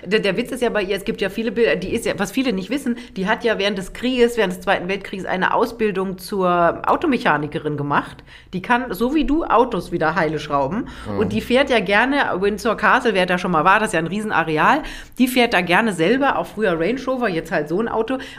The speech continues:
Speaker 1: Und die ist ja wirklich so klein. Und ich denk immer, die kann gar nicht übers Lenkrad rüber gucken. Die hat bestimmt zwei Telefonbücher
Speaker 2: Ja.
Speaker 1: unterm Popo.
Speaker 2: Aber darf ich mal die Frage stellen,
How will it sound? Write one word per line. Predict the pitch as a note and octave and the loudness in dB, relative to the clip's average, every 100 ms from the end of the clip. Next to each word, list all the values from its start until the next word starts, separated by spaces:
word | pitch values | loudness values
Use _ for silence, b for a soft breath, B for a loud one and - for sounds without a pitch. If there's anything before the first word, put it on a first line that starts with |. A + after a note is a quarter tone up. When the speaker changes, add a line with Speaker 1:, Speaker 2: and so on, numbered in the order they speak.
| - | -6
Speaker 1:
Und | G3+ F3+ | -4 -4
die | F3+ | -4
ist | A#3 - | -4 -2
ja | F3 | -4
wirklich | G3+ - F3+ | -4 -8 -6
so | F3 | -8
klein. | - B3 A#3 F3+ B3+ B B B | -2 0 2 0 -4 B B B
Und | G#3+ F3+ - - | -2 -2 -6 -10
ich | - | -6
denk | - C4 C#4 | 0 0 0
immer, | A3 G#3+ | -4 -4
die | F3+ E3+ | -4 -6
kann | - B3+ A3+ | -2 -2 0
gar | G#3 | -2
nicht | A#3 G#3 - | -2 -4 -2
übers | C#4 C4 | -2 0
Lenkrad | D4 D#4 D3+ D3 | -4 0 -2 -2
rüber | C#3+ C#3+ | -4 -2
gucken. | - - C#3 - - - - - | -4 -6 -8 -12 -20 -20 -20 -2
Die | B3 | 0
hat | B3 | 0
bestimmt | C4 - E4+ A#4 - | -2 2 2 2 -4
zwei | C#4 C#4+ C#4 | 2 2 4
Telefonbücher | C#4 B3 B3+ G#3+ E3+ E3+ | 0 2 0 2 2 0
Speaker 2:
Ja. | |
Speaker 1:
unterm | C#3+ C#3+ | 0 -2
Popo. | C#3+ D3+ C#3 C3 b b b b b - - - | -2 -2 -4 -8 b b b b b -20 -20 -12
Speaker 2:
Aber | G#2 A2 - - - - | -4 -4 -4 -8 -14 -6
darf | A2+ | -4
ich | B2 | -2
mal | B2+ | -2
die | G#2 | -4
Frage | - G2+ A#2+ | -4 -2 -2
stellen, | - A#2 A#2 | -2 -2 -2